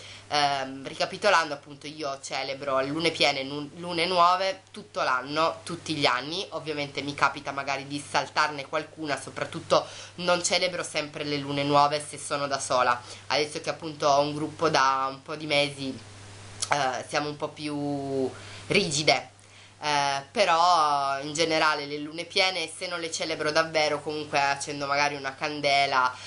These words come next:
ehm, perché è, è comunque un, una cosa, le no-, cioè la luna piena è proprio un momento che mi piace tantissimo, perché mi ricorda anche proprio l'inizio del mio percorso. Il primissimo rituale che io feci,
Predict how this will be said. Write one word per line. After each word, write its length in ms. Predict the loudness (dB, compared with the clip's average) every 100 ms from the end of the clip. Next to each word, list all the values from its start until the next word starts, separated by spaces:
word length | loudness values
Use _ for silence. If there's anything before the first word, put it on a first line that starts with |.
| -10 -2
ehm, 640 | 0 0 -4 -10 -14 -16 -18 -4
perché 460 | 0 2 0 -2 -4
è, 380 | 2 4 4 2
è 20 | -2
comunque 380 | -4 -4 -2
un, 260 | -2 0 2 2 2
una 160 | -2 -4
cosa, 600 | -4 2 4 4 2 0
le 100 | -2
no-, 160 | -6 -8 -12
cioè 160 | -2 0
la 100 | 0
luna 220 | -2 -4
piena 280 | -2 -2 -2
è 40 |
proprio 420 | -4 -6 -2 0
un 200 | 0 0
momento 720 | 2 4 2 2 2 4 4 -2 -18 -20 -20 -20 -20 -14
che 140 | -6 -4
mi 340 | -2 0 0
piace 380 | 2 0 0 -8
tantissimo, 760 | -10 -12 -16 -16 -14 -10 -10 -10 -18 -20 -18 0
perché 280 | 0 2 -4
mi 120 | -4
ricorda 600 | 0 2 2 4 4 2
anche 280 | -4 -8 -12
proprio 280 | -14 -10 -6
l'inizio 520 | -2 -2 -4 -2 0
del 140 | 0
mio 140 | -2 -2
percorso. 800 | -4 0 4 4 0 0 0 0
Il 200 | -4 -6
primissimo 760 | -4 -2 2 2 2 2 4
rituale 400 | 4 4 4 2
che 120 | 0 -8
io 140 | -10
feci, 500 | -6 -8 -6 -6 -6